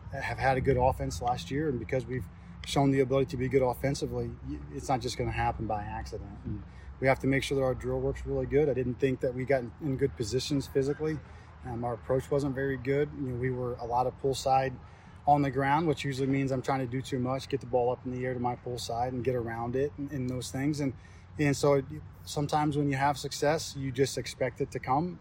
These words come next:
and you don't do the necessary process to get there. And, and today was one of those days. And, and I thought we, outside of, you know, one or two innings, I thought we pitched it well, and we just didn't do enough offensively to support that group, and,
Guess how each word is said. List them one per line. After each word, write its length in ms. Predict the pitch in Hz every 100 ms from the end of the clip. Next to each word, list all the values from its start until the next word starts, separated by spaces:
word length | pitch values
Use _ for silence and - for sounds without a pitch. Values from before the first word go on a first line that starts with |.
| 143
and 120 | 127
you 60 |
don't 320 | 123 135 123 123
do 160 | 135
the 80 | 131
necessary 420 | 127 131 - 127
process 460 | 117 120 120 120 110
to 80 | 117
get 220 | 135 143
there. 180 | 123 117
And, 140 | 110 - - - - -
and 140 | 139 135
today 300 | 131 147 147
was 160 | 135
one 160 | 139 143
of 40 |
those 200 | 135 139
days. 320 | 123 175 147
And, 240 | 120 120 127
and 160 | 123
I 20 | 120
thought 240 | - 123
we, 180 | 131 120 - - - -
outside 280 | 147 - 143
of, 120 | 139 123 165
you 80 | 143
know, 80 | 123
one 180 | 120
or 40 | 135
two 240 | - 127
innings, 200 | 156 131
I 40 | 113
thought 160 | 131
we 100 | 120
pitched 300 | 110 131 -
it 80 | 127
well, 260 | 123 135 147
and 100 | 117
we 80 | 123
just 160 | 123
didn't 220 | - 127 123
do 160 | 127
enough 240 | 131 131 -
offensively 720 | 123 120 131 131 147 120 127 120
to 140 | 120
support 440 | - 120 127 123
that 200 | 127 113
group, 360 | 113 120 160 -
and, 160 | 113